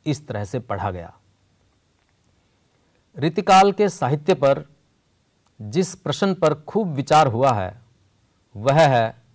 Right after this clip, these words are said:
कवियों का आचार्यत्व। रीतिकाल के साहित्य में रीति केंद्र में है। रीति से अभिप्राय है रस,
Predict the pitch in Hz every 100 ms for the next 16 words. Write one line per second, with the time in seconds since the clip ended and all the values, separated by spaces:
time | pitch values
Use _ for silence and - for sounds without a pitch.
0 | _ 131 120 131 131 113 104 107 - -
1 | 107 - 110 110 - 92 - _ _ _
2 | _ _ _ 110 135 143 170 151 147 151
3 | 156 - 107 120 - 135 110 107 113 _
4 | _ _ _ _ 110 131 147 160 160 156
5 | _ _ 131 127 123 107 87 - _ _
6 | _ _ _ _ _ - 117 147 160 165
7 | 143 135 - 107 113 - 135 135 110 101
8 | - _ _ _ _ 101 117 127 - -